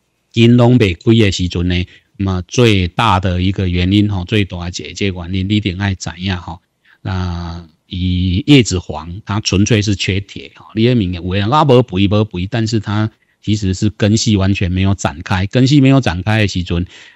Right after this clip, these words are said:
伊第一个表现出来的是这个缺铁性的一个这个黄化。那么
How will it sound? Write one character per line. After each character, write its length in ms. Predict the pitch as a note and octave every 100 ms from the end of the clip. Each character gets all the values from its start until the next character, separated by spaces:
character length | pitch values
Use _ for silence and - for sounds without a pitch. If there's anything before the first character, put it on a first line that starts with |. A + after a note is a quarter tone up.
| _ _
伊 160 | - F#2+
第 180 | - -
一 120 | A2+
个 140 | A2+
表 240 | F#2 G#2+ G#2
现 140 | F2+
出 100 | F#2
来 140 | E2+ E2
的 100 | -
是 380 | F2+ F2 E2+
这 160 | F2+ G2
个 140 | F#2+
缺 200 | F2 G#2
铁 200 | G#2+ E2
性 280 | D#2+ A2+ F#2+
的 60 | E2+
一 60 |
个 300 | F2 - E2+ F2+
这 140 | G#2
个 140 | G2
黄 240 | F2 E2 F2+
化。 240 | A#2 F#2+ - _ _
那 100 | - A#2
么 480 | G#2 G2 F#2+ F#2